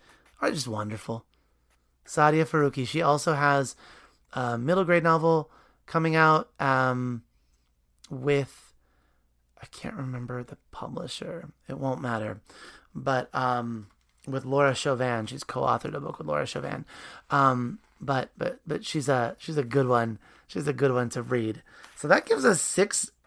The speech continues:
names. That's, that's wonderful. I feel like you and I could sit here and talk about a million more. But, um, I think this is a good, do you feel like this is a good,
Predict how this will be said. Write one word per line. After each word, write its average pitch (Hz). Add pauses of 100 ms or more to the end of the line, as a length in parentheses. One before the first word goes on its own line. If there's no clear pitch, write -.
(240)
names. 143
That's, 196 (160)
that's 156
wonderful. 135
I 123
feel 165
like 143 (240)
you 160
and 151
I 139
could 131
sit 139
here 131
and 117
talk 120 (420)
about 139
a 120
million 131
more. 113 (680)
But, 131
um, 113 (1000)
I 135
think 220
this 311
is 262
a 170
good, 175
do 202
you 233
feel 302
like 302
this 277
is 285
a 269
good, 262